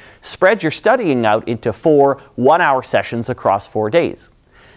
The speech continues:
Distributing our learning in this way facilitates the learning process and aids memory or recall later,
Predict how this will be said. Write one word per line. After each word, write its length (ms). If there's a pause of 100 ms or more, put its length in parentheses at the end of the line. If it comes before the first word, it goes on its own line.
(100)
Distributing 580
our 140
learning 380
in 260
this 260
way 220
facilitates 760
the 140
learning 300
process 520
and 160
aids 380
memory 460
or 120
recall 540
later, 380